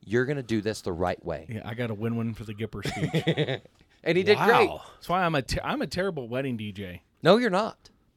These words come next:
Speaker 2: I
Speaker 1: Oh,
Speaker 2: don't,
Speaker 3: Yes, he is.
Speaker 2: I don't, I don't do
Speaker 3: You don't wanna be
Speaker 2: because
Speaker 3: associated as
Speaker 2: the
Speaker 3: a
Speaker 2: last
Speaker 3: wedding
Speaker 2: time I
Speaker 3: D J.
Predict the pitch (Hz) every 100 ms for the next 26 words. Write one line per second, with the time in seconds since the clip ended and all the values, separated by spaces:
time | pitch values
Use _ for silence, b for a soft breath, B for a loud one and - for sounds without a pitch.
0 | _ 127 135 139 156 123 156 151 120 135
1 | 143 156 - 117 135 147 156 165 - -
2 | 135 135 160 180 175 175 190 131 202 185
3 | - 131 120 120 123 131 175 147 208 202
4 | 190 185 175 165